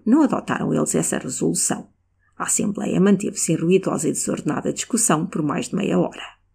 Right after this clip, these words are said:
Carlos fingiu ler. Enfim viu-os sair e respirou, como se livre de um peso que lhe comprimisse o peito. "Adeus, Carlos. Muitas aventuras", dizia um. "Faço votos pela tua felicidade", secundava outro.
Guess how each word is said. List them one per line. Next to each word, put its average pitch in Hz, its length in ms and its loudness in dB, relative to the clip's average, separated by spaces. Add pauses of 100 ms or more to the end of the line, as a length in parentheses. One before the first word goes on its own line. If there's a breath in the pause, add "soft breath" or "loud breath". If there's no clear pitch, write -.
Carlos - 340 -8
fingiu 175 380 2
ler. 233 240 -2 (960 soft breath)
Enfim 359 320 6
viu-os 190 340 0
sair 220 480 2
e 165 80 4
respirou, 160 560 0
como - 240 -6
se - 140 -4
livre 185 240 -6
de 190 80 0
um 196 80 4
peso 160 500 2
que 226 80 6
lhe 196 80 6
comprimisse - 640 -2
o 165 60 0
peito. - 360 -6 (460)
"Adeus, 311 400 6
Carlos. - 640 -6
Muitas 302 420 6
aventuras", - 680 -4
dizia 160 360 -2
um. 214 220 -6 (760 soft breath)
"Faço - 320 0
votos - 320 -2
pela - 180 0
tua - 220 -6
felicidade", 185 680 4
secundava - 540 -6
outro. - 420 -8